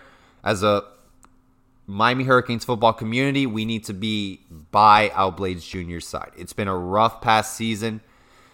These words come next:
Going through that, um, you know, I believe it's a heart issue he had, not being eligible to play because of that matter. It's tough on the young man. We need to be behind him. D J Ivey, second year of college football, I'm expecting a big jump. I think he's gonna develop nicely under Travaris Robinson.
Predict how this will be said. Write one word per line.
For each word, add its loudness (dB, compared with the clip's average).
Going 2
through -2
that, 2
um, -2
you -4
know, -4
I -2
believe -2
it's -4
a -6
heart 4
issue -2
he 0
had, 6
not -2
being -4
eligible -4
to -16
play 4
because 2
of 0
that 8
matter. 6
It's 0
tough 2
on -6
the -6
young -6
man. -12
We -6
need -2
to -6
be -4
behind -6
him. -20
D 0
J 6
Ivey, 8
second -2
year 2
of -2
college 6
football, 2
I'm 4
expecting -2
a -4
big -2
jump. 2
I 0
think -2
he's -2
gonna -2
develop 4
nicely 0
under -2
Travaris 4
Robinson. 6